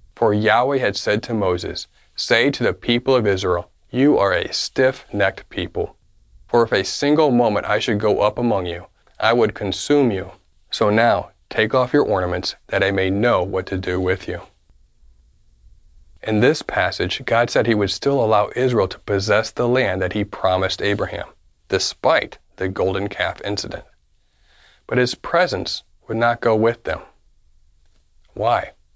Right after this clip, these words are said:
Because his perfect holiness would consume them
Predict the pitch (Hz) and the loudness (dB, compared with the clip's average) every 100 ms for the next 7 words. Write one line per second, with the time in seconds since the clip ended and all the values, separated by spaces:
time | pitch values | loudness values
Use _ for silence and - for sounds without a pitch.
0 | _ _ _ _ _ _ _ _ _ _ | _ _ _ _ _ _ _ _ _ _
1 | _ 131 117 110 101 - - 107 110 143 | _ -6 -4 -2 -2 -6 0 0 2 -2
2 | 139 - - 147 120 85 92 - 113 104 | -4 -8 0 2 2 0 -4 -6 -6 -6
3 | - 107 - - - 175 139 98 90 85 | -6 -6 -4 -6 -2 2 2 2 0 -2